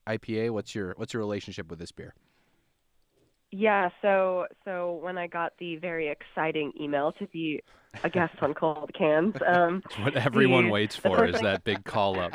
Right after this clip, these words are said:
Speaker 3: that email.
Speaker 2: <laughs> I was like, "When is it coming?"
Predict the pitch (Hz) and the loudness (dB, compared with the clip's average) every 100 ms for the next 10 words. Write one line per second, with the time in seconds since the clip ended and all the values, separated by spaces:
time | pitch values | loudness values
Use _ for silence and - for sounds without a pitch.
0 | 117 101 571 440 95 90 85 - - - | -4 2 4 4 4 0 -4 -8 -20 -20
1 | - _ - - - - - - - - | -20 _ -20 -20 0 0 0 -6 -14 -20
2 | - - 622 494 233 226 247 - 240 233 | -10 2 4 4 0 -2 -2 -2 -2 -2
3 | 220 - 165 151 | -6 -8 -8 -8